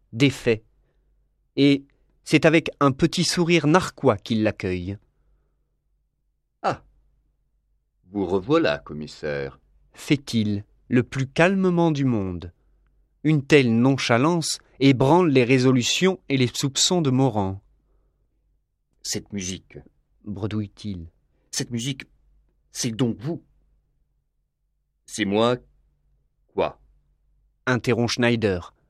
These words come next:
Speaker 1: avec impatience.
Speaker 2: Que voulez-vous dire par là ? Commissaire, de quoi m'accuse-t-on ? D'aimer Bach et la musique ?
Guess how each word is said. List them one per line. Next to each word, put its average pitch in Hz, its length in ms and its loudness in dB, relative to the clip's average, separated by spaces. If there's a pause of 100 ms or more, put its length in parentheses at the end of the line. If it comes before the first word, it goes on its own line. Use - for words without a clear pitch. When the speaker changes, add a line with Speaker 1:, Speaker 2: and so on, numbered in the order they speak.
Speaker 1:
avec 123 300 -2
impatience. 107 720 -4 (960)
Speaker 2:
Que 82 200 -8
voulez-vous 87 420 -8
dire 107 260 -2
par 85 240 -8
là ? 87 240 -6 (880)
Commissaire, 131 460 0 (100)
de 131 160 -2
quoi 160 240 -2
m'accuse-t-on ? 135 800 -6 (580)
D'aimer 120 300 2
Bach 120 340 2
et 131 60 0
la 120 100 2
musique ? 123 400 -6